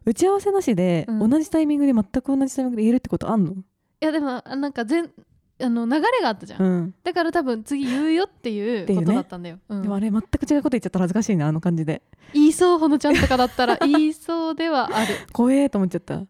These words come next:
Speaker 2: なんかあのー、簡単に言うと、
Speaker 1: うん。
Speaker 2: その即興で、ビージーエムをね、
Speaker 1: うん。
Speaker 2: みんなこうピコピコ流しながら、
Speaker 1: うん。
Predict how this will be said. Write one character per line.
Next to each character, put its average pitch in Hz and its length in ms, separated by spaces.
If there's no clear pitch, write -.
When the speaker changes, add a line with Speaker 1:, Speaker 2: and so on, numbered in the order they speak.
Speaker 2:
な 330 100
ん 285 60
か 254 100
あ 240 60
の 233 680
ー、 - 80
簡 330 220
単 320 200
に 302 140
言 294 140
う 277 40
と、 285 260
Speaker 1:
う 208 40
ん。 190 320
Speaker 2:
そ - 140
の 214 240
即 269 280
興 381 280
で、 269 420
ビ 311 100
ー 359 120
ジ 427 120
ー 427 140
エ - 20
ム 254 140
を 180 60
ね、 202 300
Speaker 1:
う - 20
ん。 180 160
Speaker 2:
み 254 120
ん - 20
な 247 120
こ 240 120
う 226 60
ピ - 100
コ 247 100
ピ 202 120
コ - 280
流 214 280
し 269 100
な 262 140
が 196 120
ら、 233 220
Speaker 1:
う 190 100
ん。 180 220